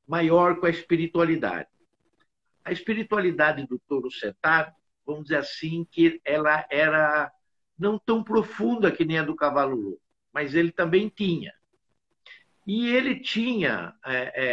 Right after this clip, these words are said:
é, a maneira de ser chamado de sonhador e de curandeiro. Ele tinha essas duas figuras junto com a do guerreiro. Então fazia um tripé:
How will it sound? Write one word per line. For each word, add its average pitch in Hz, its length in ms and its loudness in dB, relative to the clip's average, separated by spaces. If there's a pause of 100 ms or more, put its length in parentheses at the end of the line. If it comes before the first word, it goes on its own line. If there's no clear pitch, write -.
é, - 120 -10
a 131 100 -6
maneira 165 880 0
de 143 80 -16
ser 170 200 0
chamado 151 720 -2
de 170 80 -4
sonhador 185 760 4 (920)
e 180 100 -2
de 185 220 -2
curandeiro. 208 720 2 (440)
Ele 151 200 -4
tinha 208 280 -2
essas 180 320 -2
duas 226 260 -4
figuras 220 840 0 (340)
junto 175 460 -4
com - 80 0
a 202 40 2
do 180 140 0
guerreiro. 175 500 4 (640)
Então 240 140 -6
fazia 233 280 0
um 277 100 -6
tripé: 269 540 -2